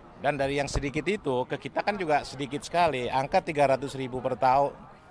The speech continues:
per tahun itu saya yakin sekali nggak merepresentasikan potensi yang ada. Karena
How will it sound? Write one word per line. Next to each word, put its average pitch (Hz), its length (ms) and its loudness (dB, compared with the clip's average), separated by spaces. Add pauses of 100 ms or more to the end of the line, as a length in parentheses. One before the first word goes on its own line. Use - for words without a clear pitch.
(140)
per 131 80 -4
tahun 131 480 4
itu 143 480 0
saya 143 480 2
yakin 139 240 -4
sekali 135 320 0
nggak 127 160 4
merepresentasikan 117 800 -4
potensi 123 480 -4
yang 117 160 -4
ada. 113 400 -6 (480)
Karena 139 160 2